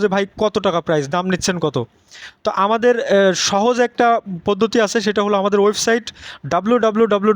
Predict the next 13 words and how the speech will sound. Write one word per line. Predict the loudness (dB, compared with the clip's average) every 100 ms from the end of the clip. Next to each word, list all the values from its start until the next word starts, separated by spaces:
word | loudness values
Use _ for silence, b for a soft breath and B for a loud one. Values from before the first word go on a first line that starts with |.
| 2
ডট | 0 -4 -6 -2
গাজী | 0 2 0
আইটি | 0 -2
সলভ | -2 -2 -2
ডট | -2 0
কম। | -4 -4 b b -2
এখানে | 0 0
আপনারা | 0 0 0
ভিজিট | 0 0 0 0
করবেন, | 2 0 -4 B B -2
এখানে | 0 0 0
বিএমএস | 0 2 2 0
সহ | 0